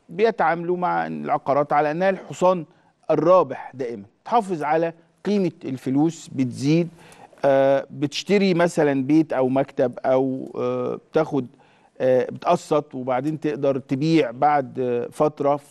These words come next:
فالسعر بيتضاعف. فالعقار طول الوقت هو الاختيار، يمكن الاختيار الأفضل. عشان كده طول الوقت الناس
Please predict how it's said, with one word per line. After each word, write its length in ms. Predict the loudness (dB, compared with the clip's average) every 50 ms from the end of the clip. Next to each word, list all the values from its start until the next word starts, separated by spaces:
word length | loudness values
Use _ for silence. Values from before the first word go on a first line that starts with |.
| _ _ _
فالسعر 880 | -2 0 0 0 0 -4 -6 -6 -8 -2 0 2 4 4 4 2 0 -2 _ _ _ _ _ _ _ -4
بيتضاعف. 560 | -2 0 0 2 2 2 2 2 2 -2 -4
فالعقار 640 | -2 0 2 4 4 4 2 2 4 4 4 4 2
طول 280 | -2 -8 -8 -6 -6
الوقت 360 | -4 -2 0 0 0 0 -2 -8 _ _ _ _ _ _ _ _ _ _ -2
هو 400 | 0 2 4 6 6 6 4 2 -2 -6
الاختيار، 840 | -6 -6 -6 -8 -10 -12 -16 -18 -8 -2 2 2 4 4 4 2
يمكن 440 | 0 -2 -2 -4 -4 -4 -4 -4 -4
الاختيار 580 | -4 -6 -8 -6 0 2 4 6 6 4 4 0 -8 _ _ _ _ _ _ _ _ _ _ _ _ _ -2
الأفضل. 440 | -2 0 0 -2 -4 -6 -10 -20 -20 _ _ _ _ _ _ _ _ -20 -20 -20 _ _ -2
عشان 340 | -2 0 2 2 2 2 2
كده 260 | 2 2 4 4 2
طول 220 | 2 2 -2 -2 -2
الوقت 320 | 0 0 0 0 0 -4
الناس 540 | -6 -4 -2 0 0 -2 -2 -6 -14 -20 _